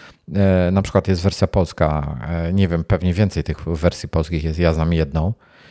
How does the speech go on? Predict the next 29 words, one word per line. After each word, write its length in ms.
I, 440
e, 400
i 60
ona 120
jest 260
prawie 300
identyczna, 560
jest 140
trochę 240
gorzej 280
napisana, 440
tam 140
klawiatura 420
nie 120
do 60
końca 260
działa 260
tak, 220
czasami 500
gdzieś 280
się 160
tam 160
kasuje, 500
to 120
nie 120
kasuje 340
tak, 160
jak 80
powinno. 480